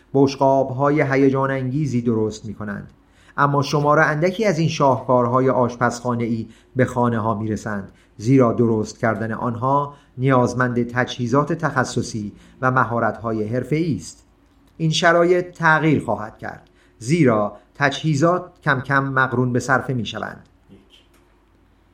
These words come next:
حتی همین حالا هم دستگاه سووید که زمانی فقط در رستوران‌های مجلل برای نیمپز کردن گوشت، ماهی، میوه و سبزی استفاده می‌شد،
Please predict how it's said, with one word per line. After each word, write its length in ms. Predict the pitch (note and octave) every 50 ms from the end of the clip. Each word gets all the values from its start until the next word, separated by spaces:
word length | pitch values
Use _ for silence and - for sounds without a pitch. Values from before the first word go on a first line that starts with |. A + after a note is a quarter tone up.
| _
حتی 320 | _ - E3 F3 E3 - G#3+
همین 360 | F#3+ E3+ F3+ F3 F3+ F#3 F3
حالا 340 | D#3 D3 D3 C#3+ D3+ F3 F3 C3
هم 200 | A2+ A2+ G#2+ G#2+ G#2+ - _ _ _ -
دستگاه 600 | C3+ C#3+ D3 D3 C#3+ - - D#3+ E3+ E3+ F3+ F#3
سووید 600 | F3 F3 - - C#3 B2+ B2+ B2 A#2+ B2 A#2+ - - _ _ _
که 100 | - C3+
زمانی 460 | A#2 D3 D3 C#3 C#3+ D#3 E3 E3+ E3
فقط 360 | E3 D#3 C#3+ C#3+ D#3+ D#3 -
در 140 | D3+ C#3+ C3+
رستوران‌های 760 | B2+ C#3 C3 C3+ - - C3 C3 B2+ B2 A#2+ C3 C#3 D3 D3+
مجلل 600 | D3 C#3 C3 C3+ B2 A#2 A#2 A#2+ A#2+ A#2+ A#2+ A#2+ A#2+ - _ _ -
برای 360 | A#2+ B2 B2 C3 C#3 D3 D3+
نیمپز 480 | D3 C#3 C3+ C3 A#2+ B2+ C3 B2+ B2+ -
کردن 400 | - C3+ B2+ B2+ C3+ C#3 C#3+ C#3+
گوشت، 440 | B2 C3 C#3 D3 D3 C3+ - -
ماهی، 360 | C3 C3 B2+ B2+ A2 A#2+ C3+ C#3
میوه 380 | C3+ C3 B2+ B2 A2 C3 C3+ C3
و 100 | C3 B2+
سبزی 640 | B2 - - C3+ C3+ C3+ - G#2+ C3+ F3 E3 B2 - -
استفاده 480 | A#2 - - A#2+ A2 A#2+ A2+ A2 A2 G#2+
می‌شد، 460 | G#2 G2+ - - B2 B2+ B2+ -